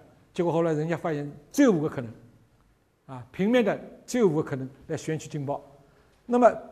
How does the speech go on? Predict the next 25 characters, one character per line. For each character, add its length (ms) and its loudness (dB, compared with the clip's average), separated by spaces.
第 120 4
一 80 10
个 80 12
就 60 4
是 100 0
说， 360 -2
啊， 180 -20
这， 80 -10
这 160 -18
正 200 -2
方 160 -2
形 140 -6
的， 80 -10
square 380 0
的， 140 -10
正 140 -8
方 120 -6
形 120 -10
的。 80 -16
那 120 -6
么 60 0
也 60 2
就 60 -2
是 60 -4
说， 220 -2